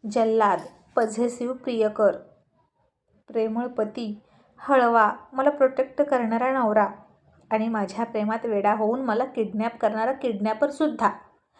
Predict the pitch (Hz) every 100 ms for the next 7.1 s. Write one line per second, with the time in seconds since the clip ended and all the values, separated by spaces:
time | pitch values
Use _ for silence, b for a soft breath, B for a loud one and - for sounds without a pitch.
0 | b b - 302 302 254 240 254 269 -
1 | 339 339 269 - 247 226 226 269 254 247
2 | 226 - - _ b b b - 240 226
3 | - 277 - 240 240 269 269 240 254 269
4 | 233 226 233 220 - - 277 277 254 240
5 | 240 262 269 208 294 233 233 - _ -
6 | 208 233 233 226 226 240 262 247 254 277